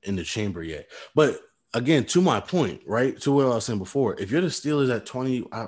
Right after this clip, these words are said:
I forgot if we're twenty-two or twenty-four, you're probably gonna draft a running back or offensive lineman 'cause that's what you need the most. But again, let's say a guy like Zach Wilson fell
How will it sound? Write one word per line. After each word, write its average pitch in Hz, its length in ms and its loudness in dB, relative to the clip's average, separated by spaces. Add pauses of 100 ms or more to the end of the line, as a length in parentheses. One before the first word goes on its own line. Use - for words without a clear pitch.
I 107 60 -6
forgot 120 280 -4
if - 100 -10
we're 95 80 -4
twenty-two 110 560 -6
or 98 60 -4
twenty-four, 95 640 -8 (600)
you're 131 160 4
probably 156 260 2
gonna 143 160 2
draft 123 260 0
a 113 60 -2
running 110 320 -2
back 107 240 -2
or 104 160 0
offensive 104 420 -4
lineman 92 320 -6
'cause 90 140 -12
that's 95 180 -6
what 90 180 -10
you 98 80 -4
need 95 160 -6
the 85 60 -8
most. 87 340 -6 (120)
But 127 160 2
again, 117 580 -2 (840)
let's 147 200 0
say 147 200 2
a 135 40 0
guy 127 140 -2
like 117 200 -2
Zach 110 260 -4
Wilson 107 420 0
fell 92 640 -4